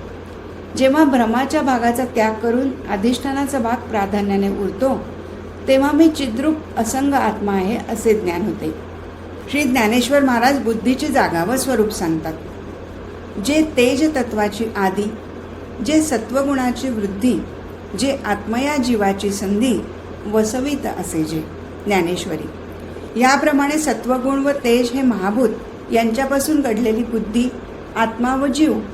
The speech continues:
या दोहोंच्या मध्ये राहते. जे जे गुणात्मक व पंचभूतात्मक असते, ते ते अचेतन व मिथ्या असल्याने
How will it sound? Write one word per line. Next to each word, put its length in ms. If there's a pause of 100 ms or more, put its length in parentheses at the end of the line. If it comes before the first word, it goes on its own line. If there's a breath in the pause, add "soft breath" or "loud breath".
(460)
या 140
दोहोंच्या 600
मध्ये 240
राहते. 400 (840)
जे 180
जे 160
गुणात्मक 760
व 80
पंचभूतात्मक 960
असते, 420 (340)
ते 180
ते 100
अचेतन 640
व 60
मिथ्या 420
असल्याने 420